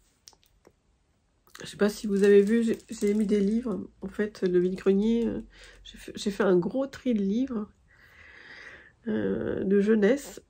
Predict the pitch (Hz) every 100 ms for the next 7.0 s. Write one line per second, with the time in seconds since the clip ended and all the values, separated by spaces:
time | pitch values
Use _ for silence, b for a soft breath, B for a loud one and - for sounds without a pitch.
0 | _ _ _ _ - 190 185 180 180 -
1 | - 208 175 165 170 170 165 - 185 -
2 | - 160 160 165 160 127 175 - 180 196
3 | 185 175 175 247 277 _ _ _ b b
4 | b b b b b b b _ 170 185
5 | 202 185 165 - - - - - 240 226
6 | 185 180 - 185 180 175 180 185 240 254